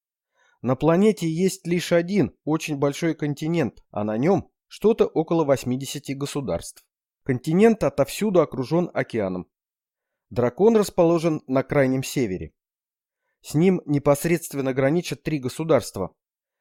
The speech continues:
Клаустрия, Лилипия и Лаулалия. Изучив снимки дракона,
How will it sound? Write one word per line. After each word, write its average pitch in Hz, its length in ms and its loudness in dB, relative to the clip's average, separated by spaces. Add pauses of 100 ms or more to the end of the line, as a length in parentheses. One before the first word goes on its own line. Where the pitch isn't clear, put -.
(140)
Клаустрия, 120 720 0 (460)
Лилипия 127 720 -2 (340)
и 143 280 -4
Лаулалия. 131 840 2 (1120)
Изучив 117 400 -6
снимки 156 380 -2
дракона, 117 580 0